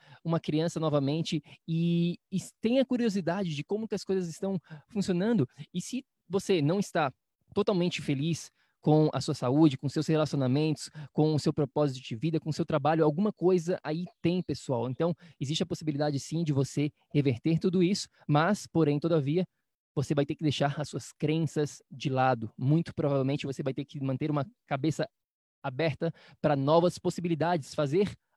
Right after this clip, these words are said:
algo diferente, de repente acordar numa hora <laughs> diferente, de repente comer uma comida diferente. Então, sem esta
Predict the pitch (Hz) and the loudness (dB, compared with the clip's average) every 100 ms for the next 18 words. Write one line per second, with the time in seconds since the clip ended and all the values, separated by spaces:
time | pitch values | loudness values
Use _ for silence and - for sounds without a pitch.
0 | - 156 165 156 135 151 - 156 143 170 | -4 0 0 -2 -4 -6 -2 0 0 -2
1 | 156 117 _ _ - 151 165 - 175 208 | -4 -8 _ _ -2 2 2 2 -4 -2
2 | 165 - 156 139 180 185 170 165 156 165 | -2 0 0 0 0 2 2 2 2 2
3 | 175 151 - 127 107 180 160 - - 190 | 0 -2 -4 -4 -4 2 2 2 -8 -10
4 | 220 202 190 185 165 160 - 196 214 - | -8 -4 -4 2 4 4 2 2 4 4
5 | 175 160 208 208 190 165 156 160 120 135 | 4 6 4 4 2 2 2 2 -2 -4
6 | 127 123 110 127 _ _ - 151 180 170 | -2 -2 -4 -12 _ _ -6 0 2 2
7 | - _ _ - - 202 226 - _ _ | -2 _ _ -10 0 2 2 -2 _ _
8 | _ _ _ _ _ _ _ _ _ 147 | _ _ _ _ _ _ _ _ _ -2
9 | 160 - - 123 | -2 -4 -4 -4